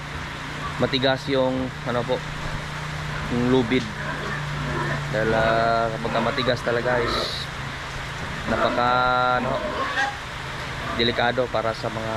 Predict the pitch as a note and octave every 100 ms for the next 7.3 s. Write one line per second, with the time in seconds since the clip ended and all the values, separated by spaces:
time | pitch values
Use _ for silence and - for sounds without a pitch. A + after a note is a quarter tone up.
0 | A2 A2 A2 - - - - - - -
1 | - - - A2 A#2 A#2 - - - -
2 | - - - - - - - - - -
3 | - A#2 A#2 A#2 A#2 A#2 A#2+ A#2 B2 A#2+
4 | B2+ B2 C3 B2 B2+ B2+ B2+ - - -
5 | - - - - - - - - - B2+
6 | B2+ C3+ C3+ B2 B2+ B2+ C3 C3 C3 C3
7 | C3 B2+